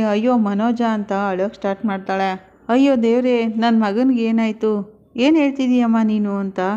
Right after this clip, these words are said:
ಕೇಳ್ತಾ ಇರ್ತಾಳೆ. "ನನ್ ಮಗ ಹೇಗಿದ್ದಾನಮ್ಮ ರೋಹಿಣಿ? ಅವ್ನಿಗೆ ಹೇಗ್ ಆಕ್ಸಿಡೆಂಟ್ ಆಯ್ತು?" ಅಂತ ಕೇಳ್ತಾಳೆ. "ಗೊತ್ತಿಲ್ಲ ಅತ್ತೆ, ನನ್ಗೂ ಆಕ್ಸಿಡೆಂಟ್ ಆಗಿದೆ ಅಂತ ಫೋನ್ ಮಾಡಿದ್ರು, ನಾನ್ ಇಲ್ಲಿಗ್ ಬಂದ್ ನೋಡ್ತಿದ್ದೀನಿ" ಅಂತಾಳೆ ರೋಹಿಣಿ. "ಅಮ್ಮ, ಏನೂ ಆಗಲ್ಲ, ಫೋನ್ ಕೊಡಿ, ನಾನ್ ಮಾತಾಡ್ತೀನಿ" ಅಂತ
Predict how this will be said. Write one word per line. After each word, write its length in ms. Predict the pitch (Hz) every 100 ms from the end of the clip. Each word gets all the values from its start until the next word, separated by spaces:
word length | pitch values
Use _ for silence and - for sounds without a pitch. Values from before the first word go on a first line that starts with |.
| 220
ಕೇಳ್ತಾ 360 | 202 233 226
ಇರ್ತಾಳೆ. 380 | 208 196 196 196 196 - -
"ನನ್ 200 | 240 269
ಮಗ 180 | 254 247 294
ಹೇಗಿದ್ದಾನಮ್ಮ 680 | 269 240 240 233 240 226 220 214 196
ರೋಹಿಣಿ? 440 | 190 208 202 190 202 - _
ಅವ್ನಿಗೆ 260 | 240 247 214
ಹೇಗ್ 200 | 269 254
ಆಕ್ಸಿಡೆಂಟ್ 540 | 226 233 220 226 220
ಆಯ್ತು?" 240 | 208 202 202
ಅಂತ 220 | 196 190 196
ಕೇಳ್ತಾಳೆ. 520 | 196 190 196 202 196 185 175 - - -
"ಗೊತ್ತಿಲ್ಲ 400 | 247 254 311 277
ಅತ್ತೆ, 240 | 233 233 226 226 226
ನನ್ಗೂ 320 | 233 262 285 277
ಆಕ್ಸಿಡೆಂಟ್ 500 | 233 233 - 262 247
ಆಗಿದೆ 300 | 233 226 226
ಅಂತ 200 | 214 208
ಫೋನ್ 280 | 208 196 208 220
ಮಾಡಿದ್ರು, 340 | 220 196 202
ನಾನ್ 280 | 220 220 240
ಇಲ್ಲಿಗ್ 280 | 247 226 208
ಬಂದ್ 180 | 208 208
ನೋಡ್ತಿದ್ದೀನಿ" 560 | 196 208 220 202 202 196
ಅಂತಾಳೆ 360 | 190 190 190 185
ರೋಹಿಣಿ. 460 | 175 190 196 190 170 - - - -
"ಅಮ್ಮ, 180 | 233 269 254
ಏನೂ 200 | 240 277
ಆಗಲ್ಲ, 380 | 262 233 220 226
ಫೋನ್ 260 | 226 233 285
ಕೊಡಿ, 200 | 269 247
ನಾನ್ 200 | 214 202
ಮಾತಾಡ್ತೀನಿ" 600 | 190 196 233 226 233 214
ಅಂತ 200 | 208 196